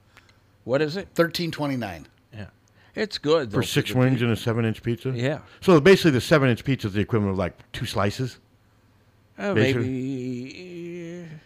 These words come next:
Speaker 1: uh, um, yeah, maybe.
Speaker 3: Yeah, that's probably what it, because the,
Speaker 1: It's
Speaker 3: what I like, I go to Casey's and get a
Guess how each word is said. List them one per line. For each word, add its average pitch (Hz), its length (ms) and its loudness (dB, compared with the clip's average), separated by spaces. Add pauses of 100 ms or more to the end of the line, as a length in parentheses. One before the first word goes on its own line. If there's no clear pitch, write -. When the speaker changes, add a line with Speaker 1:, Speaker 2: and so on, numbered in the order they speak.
(540)
Speaker 1:
uh, 175 40 -12
um, 160 220 -16 (800)
yeah, 156 300 0
maybe. 113 520 -6
Speaker 3:
Yeah, 104 140 4
that's 113 160 -4
probably 95 200 0
what 87 140 0
it, 85 80 -4
because 87 300 -4
the, 95 220 -2 (280)
Speaker 1:
It's - 280 -10 (220)
Speaker 3:
what 123 140 6
I 196 100 10
like, 113 280 6
I 110 180 6
go 156 140 8
to - 80 0
Casey's 104 480 -2
and 82 100 -6
get 87 120 -6
a 76 60 -10